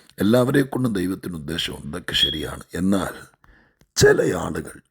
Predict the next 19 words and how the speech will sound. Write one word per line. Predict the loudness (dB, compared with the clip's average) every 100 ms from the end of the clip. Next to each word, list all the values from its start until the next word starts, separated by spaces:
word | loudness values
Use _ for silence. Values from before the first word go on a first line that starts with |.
| -12 -4
ദൈവത്തിൻ്റെ | -2 -2 -4 -8 -6 -4 -4 -2
കാര്യപരിപാടിയിലെ | -2 0 -2 -2 -4 -2 -2 -4 -8 -6
പ്രധാന | -6 -2 2 2 0 -6 -10 _ _
പങ്കാളിയായിരിക്കും. | -10 -8 -6 -6 -4 -6 -8 -14 -20 -20 _ _ _ _ -4
നിങ്ങളെക്കുറിച്ച് | -2 2 2 2 -2 -6 -6
നിങ്ങളൊന്ന് | -6 -6 -4 -4
ഓർത്ത് | -4 -6 -8
നോക്ക്. | -8 -8 -12 -16 -20 -20 -20 -20 -20 0
കേവലം | 4 4 4 0
പത്തൊൻപത് | -2 -4 -4 -4 -4 -2
വർഷക്കാലം | -4 -2 -2 -2 -4 -4 -6
ഈ | -8
ഭൂമിയിൽ | -4 -2 -2 -6
ജീവിക്കാൻ | -6 -4 -4 -4 -6
വേണ്ടി | -6 -6 -4
മാത്രം | -2 -2 -2 -2
ഒരു | -2 -2
ജന്മം | -2 -2 -2 -2
തന്ന | -2 -4 -4